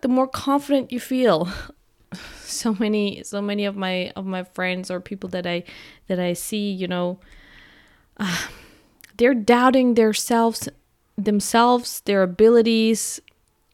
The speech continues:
what they're able to contribute so much. It's like,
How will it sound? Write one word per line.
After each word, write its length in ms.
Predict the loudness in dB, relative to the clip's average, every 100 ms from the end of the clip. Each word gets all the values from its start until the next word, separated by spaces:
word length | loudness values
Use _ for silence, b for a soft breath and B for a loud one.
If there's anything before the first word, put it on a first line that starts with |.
| -10
what 480 | -6 0 0 0
they're 180 | 0 0 0
able 280 | -2 -2
to 200 | -4 -6
contribute 920 | -6 -4 -6 -2 0 0 0 -2 -4
so 800 | -10 -14 -6 0 4 6 4 2
much. 600 | 0 -2 -2 -4 -6 -12 -14 B B B B B B
It's 160 | 0
like, 240 | 0 0